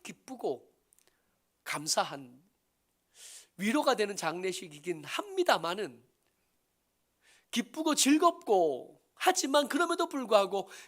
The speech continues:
헤어짐에 대한 아쉬움과 안타까움은 없을 수 없는 게 장례식이잖아요. 죽음은 우리에게 한계거든요.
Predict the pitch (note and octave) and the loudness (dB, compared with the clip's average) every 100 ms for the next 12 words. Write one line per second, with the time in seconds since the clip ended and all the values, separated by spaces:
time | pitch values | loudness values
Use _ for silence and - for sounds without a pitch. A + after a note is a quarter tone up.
0 | - D4+ F#4+ E4+ D4+ C#4 C4 A#3+ G#3 A3+ | 4 6 8 6 2 0 0 2 2 2
1 | C4+ C#4+ - A3+ G3+ G3+ D#3 G3+ F#3+ F#3 | 2 2 2 -6 -2 -2 0 -4 -2 0
2 | E3+ G3+ A3 B3+ - D5 - G#4 B3+ G3+ | 0 8 10 10 4 0 -2 0 -2 -2
3 | F#3 D#3+ D3+ E3 F#3 F#3 A#3+ D#3+ - C3+ | -6 -4 -6 -4 -2 -2 -4 -10 -14 -18
4 | _ _ _ _ _ _ _ _ _ _ | _ _ _ _ _ _ _ _ _ _
5 | _ _ _ _ _ _ - B3+ C#4 F#4 | _ _ _ _ _ _ -4 -2 0 0
6 | F#4+ A3+ G#3 F#3 F3 B3+ B3 A#3 A3+ B3 | 0 0 0 0 0 -2 -4 -4 -2 0
7 | - - - | -2 -10 -20